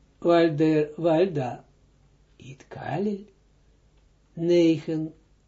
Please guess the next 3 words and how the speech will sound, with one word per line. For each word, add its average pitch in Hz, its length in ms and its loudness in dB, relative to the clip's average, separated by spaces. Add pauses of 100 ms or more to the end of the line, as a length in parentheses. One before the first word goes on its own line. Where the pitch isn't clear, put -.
(1000)
Хоха. 147 680 -6 (1700)
Пикуда 170 580 -8
да. 180 300 -10